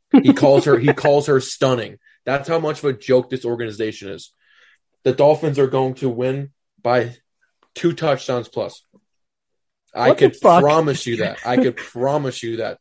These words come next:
Speaker 1: the Dolphins will kill this team.
Speaker 2: What
Speaker 1: The
Speaker 2: the
Speaker 1: Jets
Speaker 2: fuck?
Speaker 1: are horrible. The Dolphins are going to blitz them every single time.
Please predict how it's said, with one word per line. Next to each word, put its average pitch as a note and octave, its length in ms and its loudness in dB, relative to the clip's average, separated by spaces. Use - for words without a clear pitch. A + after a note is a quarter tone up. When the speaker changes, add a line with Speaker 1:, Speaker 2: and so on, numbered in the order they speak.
Speaker 1:
the B2 100 -4
Dolphins B2+ 380 -2
will A#2+ 120 -2
kill C#3 300 -2
this A2+ 180 -8
team. A2 260 -20
Speaker 2:
What B3 200 6
Speaker 1:
The - 80 4
Speaker 2:
the - 100 4
Speaker 1:
Jets A#3+ 120 8
Speaker 2:
fuck? F#3+ 180 4
Speaker 1:
are C#3 40 2
horrible. D#3 520 4
The - 80 0
Dolphins C#3 400 0
are C3+ 40 -14
going D3+ 200 -2
to D#3+ 60 -6
blitz C#3 280 -4
them D3 160 -12
every B2+ 280 -4
single C3+ 260 -4
time. C#3 500 -6